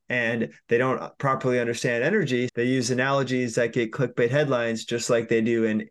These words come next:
topic X that you are familiar with, friend.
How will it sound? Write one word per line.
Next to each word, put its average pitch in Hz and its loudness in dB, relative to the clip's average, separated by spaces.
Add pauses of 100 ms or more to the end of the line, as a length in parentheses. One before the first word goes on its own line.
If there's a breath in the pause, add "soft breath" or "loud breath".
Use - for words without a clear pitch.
(100)
topic 113 -2
X 147 -2
that 113 0
you 202 0
are 123 0
familiar 101 -2
with, 90 -2
friend. 131 -4